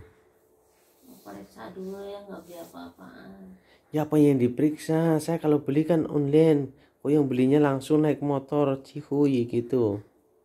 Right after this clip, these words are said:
Speaker 2: Ya, Tas. Mama biasa beli kan begitu, ngambil langsung jalan sendiri kan? Hah?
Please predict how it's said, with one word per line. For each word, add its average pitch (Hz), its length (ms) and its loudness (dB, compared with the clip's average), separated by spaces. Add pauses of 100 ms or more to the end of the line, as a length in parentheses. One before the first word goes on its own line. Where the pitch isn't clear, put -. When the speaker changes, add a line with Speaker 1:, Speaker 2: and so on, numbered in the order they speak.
(960)
Speaker 2:
Ya, 104 80 -6
Tas. 139 400 -4 (1600)
Mama 131 240 0
biasa 143 240 4
beli 131 160 -2
kan 156 160 4
begitu, 135 240 0
ngambil 135 320 2
langsung 147 240 2
jalan 113 240 2
sendiri 123 400 4
kan? 165 140 4 (1200)
Hah? 190 180 2